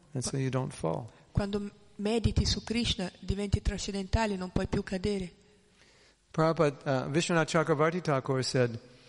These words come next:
Speaker 1: that a pure devotee, he attracts people because his beauty is a reflection of Krishna's beauty.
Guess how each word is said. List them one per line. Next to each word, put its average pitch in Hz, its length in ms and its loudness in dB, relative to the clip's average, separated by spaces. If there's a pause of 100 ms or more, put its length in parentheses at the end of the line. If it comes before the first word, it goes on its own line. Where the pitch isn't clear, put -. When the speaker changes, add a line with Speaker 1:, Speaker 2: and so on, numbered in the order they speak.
(540)
Speaker 1:
that 143 220 4
a 139 60 -2
pure 196 260 4
devotee, 170 680 4 (960)
he 165 400 0
attracts 180 640 0
people 123 640 -2 (520)
because 160 560 0 (420)
his 151 280 -2
beauty 180 440 2
is 151 180 2
a 147 40 -2
reflection 151 640 0
of 131 100 -2
Krishna's 165 420 -2
beauty. 120 360 -6